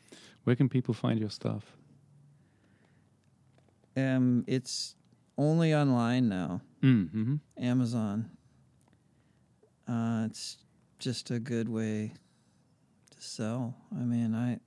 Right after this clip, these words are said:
Speaker 2: I interfaced and talked and got my book into a lot of local stores.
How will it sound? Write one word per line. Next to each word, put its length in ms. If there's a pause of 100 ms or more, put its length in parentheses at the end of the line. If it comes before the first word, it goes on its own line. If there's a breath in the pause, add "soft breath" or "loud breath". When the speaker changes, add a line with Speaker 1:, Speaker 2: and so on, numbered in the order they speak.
(140)
Speaker 2:
I 380 (180)
interfaced 840 (680 soft breath)
and 120
talked 600
and 340 (120)
got 220
my 120
book 300
into 520 (420)
a 60
lot 280
of 100
local 300
stores. 800